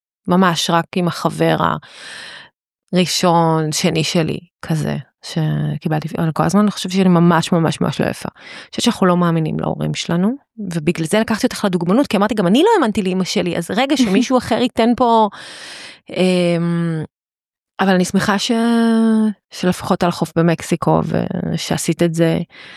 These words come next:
Speaker 1: ואני רוצה לדבר על הכוחות שלך. אני חושבת שהכוחות שלך הם אדירים,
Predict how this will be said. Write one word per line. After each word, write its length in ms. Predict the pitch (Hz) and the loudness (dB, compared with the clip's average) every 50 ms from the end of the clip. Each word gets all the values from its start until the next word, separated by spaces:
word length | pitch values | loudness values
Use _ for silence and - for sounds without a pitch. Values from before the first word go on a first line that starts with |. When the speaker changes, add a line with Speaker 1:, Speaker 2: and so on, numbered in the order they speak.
| - - - - - | -20 -20 -16 -8 -4
Speaker 1:
ואני 300 | 170 170 175 170 165 165 | -2 2 2 2 2 2
רוצה 220 | 170 165 - 233 | 0 0 2 2
לדבר 180 | 240 240 214 233 | 2 2 4 4
על 140 | 233 240 | 4 4
הכוחות 400 | 240 - - 208 - - 214 - | 2 4 2 0 2 2 0 0
שלך. 520 | - - 247 226 - 160 - 151 - - - 180 | 2 0 2 2 2 -2 -4 -8 -14 -8 -4 -2
אני 280 | 170 165 165 160 160 | 0 0 0 0 -2
חושבת 200 | - - 190 180 | -2 -2 -2 0
שהכוחות 460 | - 202 190 - 190 - - 180 170 | 0 0 0 0 -6 -2 0 -2 0
שלך 320 | - 208 196 - - - 180 | 2 0 0 0 0 -2 -2
הם 240 | 170 170 165 160 175 - - - 185 | 0 0 0 -2 -4 -6 -6 -4 -4
אדירים, 540 | 170 156 175 180 175 190 196 196 196 175 | 0 0 2 2 4 4 4 4 2 0